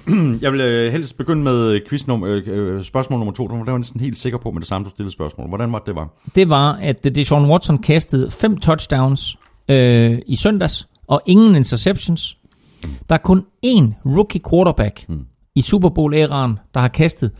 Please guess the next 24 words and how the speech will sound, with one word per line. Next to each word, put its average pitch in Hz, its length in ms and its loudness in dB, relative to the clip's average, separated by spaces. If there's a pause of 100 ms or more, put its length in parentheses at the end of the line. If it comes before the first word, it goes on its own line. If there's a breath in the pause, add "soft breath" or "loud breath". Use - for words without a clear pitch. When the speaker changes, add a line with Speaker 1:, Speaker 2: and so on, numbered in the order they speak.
(180 soft breath)
Speaker 2:
fem 190 240 0
interceptions, 131 720 -2
eller 131 140 2
fem 175 160 0
touchdowns 147 440 0
og 123 60 2
nul 139 180 4
interceptions 131 720 -2
Speaker 1:
Mm. 76 60 -14
Speaker 2:
før 127 260 0
ham. 90 260 -2
Hvem? 120 300 0 (760)
Speaker 1:
R 120 140 2
G, 113 300 -2 (160)
three 107 160 -2
and 95 100 -2
out, 71 280 -10 (460 soft breath)
er 104 80 -2
mit 101 160 -2
svar. - 180 -16 (1040)
Speaker 2:
Det 208 80 2
er 190 40 -8 (140)
ikke 269 180 0
korrekt. 101 560 -6